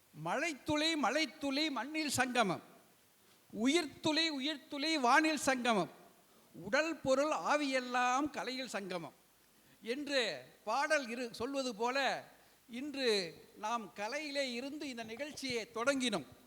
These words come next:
அருமையான பரதநாட்டிய நிகழ்ச்சி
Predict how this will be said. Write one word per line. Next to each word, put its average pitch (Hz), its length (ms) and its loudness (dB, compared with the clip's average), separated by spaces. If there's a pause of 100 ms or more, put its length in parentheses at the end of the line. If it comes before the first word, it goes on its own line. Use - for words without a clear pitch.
(160)
அருமையான 262 720 -2
பரதநாட்டிய 254 640 2
நிகழ்ச்சி 262 600 0